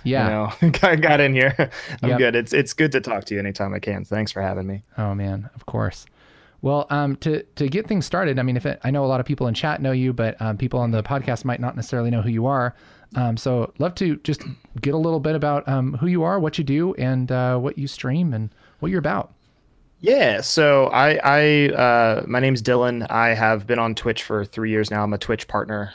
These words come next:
Speaker 2: Um, I've been partnered for about two years. Um, I've kind of run the gamut of, like, stuff to do on Twitch, uh, basically,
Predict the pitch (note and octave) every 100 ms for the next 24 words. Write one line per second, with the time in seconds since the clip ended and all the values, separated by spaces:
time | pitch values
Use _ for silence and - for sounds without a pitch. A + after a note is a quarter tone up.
0 | - A#2 A2 G#2+ G#2 A#2+ - A2+ - G#2+
1 | - G#2 G2+ - A2+ G#2+ B2+ C#3+ D3+ D3
2 | - _ - - _ _ _ _ - D#3+
3 | D#3+ D#3 D3 C3 A#2 - - - - C#3+
4 | D3 - - D#3 D#3 C#3+ A2+ B2+ C3 C3
5 | B2 A2 A2+ A#2 A#2 - A#2+ A#2 G#2 A2+
6 | A2 A2 A2 - - - - - B2 B2
7 | - B2+ A2+ A#2 B2 A#2 A2 G#2+ A2 A2
8 | - - - - A2+ G#2+ G#2 G#2+ B2+ A2
9 | A#2 - A2 G#2+ G#2